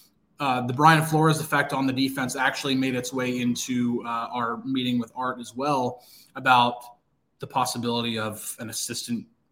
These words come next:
on, a senior assistant on offense. And Art didn't really wanna get too much into it, but, um,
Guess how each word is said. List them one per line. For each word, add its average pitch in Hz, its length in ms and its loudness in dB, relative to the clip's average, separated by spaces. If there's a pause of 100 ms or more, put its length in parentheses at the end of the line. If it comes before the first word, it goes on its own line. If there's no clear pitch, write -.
on, 107 520 -2
a 117 60 -4
senior 131 280 0
assistant 120 360 -4
on 110 160 -8
offense. 175 540 0
And 123 320 0 (540)
Art 185 260 8
didn't 175 320 6
really 170 300 6
wanna 170 240 4
get 165 320 4
too 180 100 0
much 160 220 2
into 151 260 4
it, 135 140 0
but, 131 420 -2
um, 113 440 -2